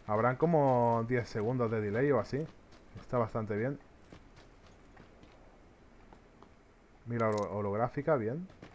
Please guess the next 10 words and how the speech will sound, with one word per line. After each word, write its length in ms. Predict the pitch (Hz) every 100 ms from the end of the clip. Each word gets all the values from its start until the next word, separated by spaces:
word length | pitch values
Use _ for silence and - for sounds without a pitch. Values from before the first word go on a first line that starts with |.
| - -
Mira, 120 | 123 113
se 100 | 120
le 60 |
voy 100 | 123
a 40 | 135
poner 280 | 139 147
a, 420 | 143 123 110 104 101
a 1400 | 95 - - - - - - - - - - - - 113
la 60 | 104
escopeta. 440 | 113 101 101